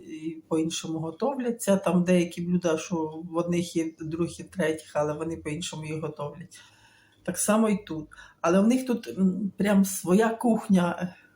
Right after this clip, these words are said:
кухня наполітанська, кухня сицилійська, ку-, е, навіть солодощі, то все. В них кожного є якісь блюда, свої, своєрідні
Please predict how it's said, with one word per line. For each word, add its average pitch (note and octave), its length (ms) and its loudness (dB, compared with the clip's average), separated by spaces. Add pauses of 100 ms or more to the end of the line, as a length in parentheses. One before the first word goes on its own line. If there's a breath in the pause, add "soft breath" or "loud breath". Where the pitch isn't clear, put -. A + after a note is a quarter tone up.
кухня G3+ 280 2
наполітанська, F#3+ 800 2
кухня F#3+ 440 0
сицилійська, F#3 760 -2
ку-, F3 340 -2
е, D#3+ 380 -2
навіть E3+ 240 2
солодощі, F#3 640 4
то F3+ 140 -8
все. - 360 -4 (340 loud breath)
В F#3+ 40 4
них F#3+ 300 4
кожного F3 420 4
є E3+ 200 4
якісь D#3+ 500 -4
блюда, E3+ 560 0
свої, F3+ 540 -2
своєрідні F3 720 4